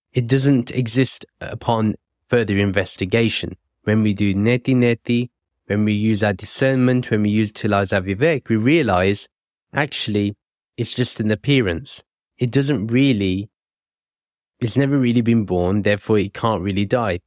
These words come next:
For example, even though we say something is born out of imagination,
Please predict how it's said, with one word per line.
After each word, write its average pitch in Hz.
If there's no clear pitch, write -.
For -
example, 135
even 160
though 147
we 131
say 131
something 117
is 107
born 113
out 104
of 120
imagination, 135